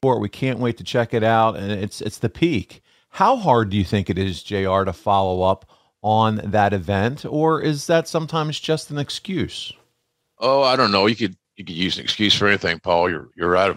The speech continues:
Speaker 2: You're right about that. I don't think it's that hard. I mean, uh, you just go out and do your work, and,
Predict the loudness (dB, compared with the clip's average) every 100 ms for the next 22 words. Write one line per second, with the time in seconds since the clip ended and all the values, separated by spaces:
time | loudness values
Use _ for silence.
0 | -2 2 4 2 0 _ -2 -2 2 0
1 | 0 -6 _ _ -4 0 0 0 0 2
2 | 0 2 2 2 0 -4 -8 -12 -18 _
3 | _ _ _ _ -6 0 0 0 0 2
4 | 2 2 0 0 0 0 0 0 2 2
5 | 0 -6 -12